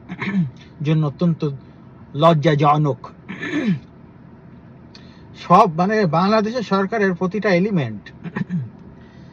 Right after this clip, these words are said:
প্রতিটা এলিমেন্ট বর্তমানে নড়বড়, সবগুলো মানে একটা মানে ভোগচোদ। আর একটা জিনিস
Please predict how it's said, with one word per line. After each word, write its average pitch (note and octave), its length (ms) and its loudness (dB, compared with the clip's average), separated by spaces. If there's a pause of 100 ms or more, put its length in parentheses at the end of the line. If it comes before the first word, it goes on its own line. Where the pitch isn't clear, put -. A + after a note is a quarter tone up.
(200)
প্রতিটা G3+ 380 0
এলিমেন্ট F3+ 460 2
বর্তমানে E3 600 0
নড়বড়, C#3 500 0 (2000)
সবগুলো F3+ 460 0
মানে F3 220 2
একটা D#3 340 -4
মানে C#3+ 220 -6
ভোগচোদ। B2 480 -8 (2000)
আর D3+ 180 -2
একটা F3 220 -4
জিনিস D#3+ 360 -2